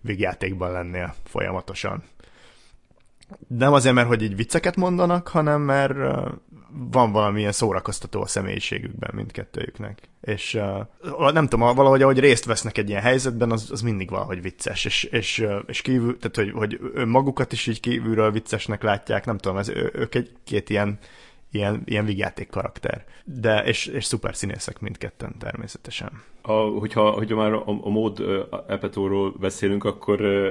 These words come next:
Speaker 2: akkor, ö, megkérdezem tőled, hogy, ö, hogy, ö, mert ő, ő a, ő a Judd Apatownak a, a, a lánya,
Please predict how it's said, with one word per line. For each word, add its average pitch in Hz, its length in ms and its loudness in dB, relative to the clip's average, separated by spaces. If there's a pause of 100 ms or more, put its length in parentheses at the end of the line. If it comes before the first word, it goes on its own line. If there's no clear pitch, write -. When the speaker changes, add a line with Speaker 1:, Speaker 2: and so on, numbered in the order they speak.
(100)
Speaker 2:
akkor, 101 280 -2
ö, 101 240 0 (180)
megkérdezem 98 440 -4
tőled, 95 200 0
hogy, 101 220 -2
ö, 101 160 4 (340)
hogy, 98 260 -4
ö, 98 180 4 (420)
mert 98 180 0
ő, 101 280 4
ő 98 200 4
a, 101 100 2
ő 101 100 2
a 98 80 2
Judd 95 200 4
Apatownak 87 540 -4
a, 87 260 0
a, 95 220 -4
a 90 40 -2
lánya, 101 540 0